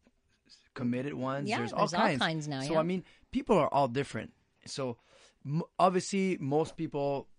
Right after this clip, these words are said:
Speaker 1: feel like sex is an intimate thing that should only be shared with one, with your loved one. Others feel different about it.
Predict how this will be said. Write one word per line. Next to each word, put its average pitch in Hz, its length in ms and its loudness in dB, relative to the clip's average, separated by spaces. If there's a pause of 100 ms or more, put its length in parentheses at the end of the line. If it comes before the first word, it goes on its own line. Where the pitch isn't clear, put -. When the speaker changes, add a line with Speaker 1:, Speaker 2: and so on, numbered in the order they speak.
(140)
Speaker 1:
feel 139 260 -2
like 120 180 -2
sex - 380 -6
is 120 180 -8
an 120 200 -2
intimate 139 380 -8
thing 139 240 -6
that 123 100 -6
should 113 200 -10
only 123 180 -2
be 117 120 -4
shared 120 300 -2
with 110 140 -12
one, 110 280 -10
with - 260 -10
your 113 300 -10 (260)
loved 123 240 -4
one. 165 300 -4 (800)
Others 156 280 0
feel 190 160 -6
different 151 300 -4
about 101 220 -8
it. - 160 -20